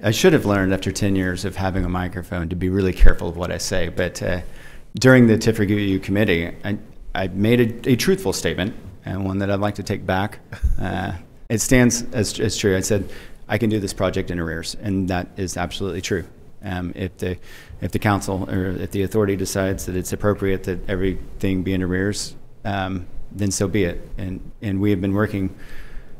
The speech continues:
uh, my local lender is Exchange Bank, and they have been for years, and I, I try to stay loyal to that. You're talking about recirculating dollars in the community.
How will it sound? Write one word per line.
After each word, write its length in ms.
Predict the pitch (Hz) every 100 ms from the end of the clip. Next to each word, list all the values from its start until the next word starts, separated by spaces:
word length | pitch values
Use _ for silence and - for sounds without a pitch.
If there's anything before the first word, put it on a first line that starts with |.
| -
uh, 200 | 87 90
my 240 | 101 113
local 380 | 110 110 110 110
lender 300 | 104 98 104
is 140 | 101
Exchange 400 | 107 - 95 92
Bank, 340 | 92 87 92 - 98
and 140 | 92
they 80 | 95
have 200 | 95 85
been 160 | 92
for 120 | 92 95
years, 280 | 92 95
and 80 | 95 92 -
I, 60 | 101
I 20 |
try 200 | - 92
to 60 |
stay 220 | 90 - 92
loyal 240 | 92 92
to 100 | 92
that. 160 | 92 92
You're 100 | 92
talking 260 | 98 95
about 200 | 92 92 - - - -
recirculating 680 | 104 - 101 101 95 92 92
dollars 360 | 98 95 87
in 60 | 92
the 60 |
community. 560 | 87 104 127 104 90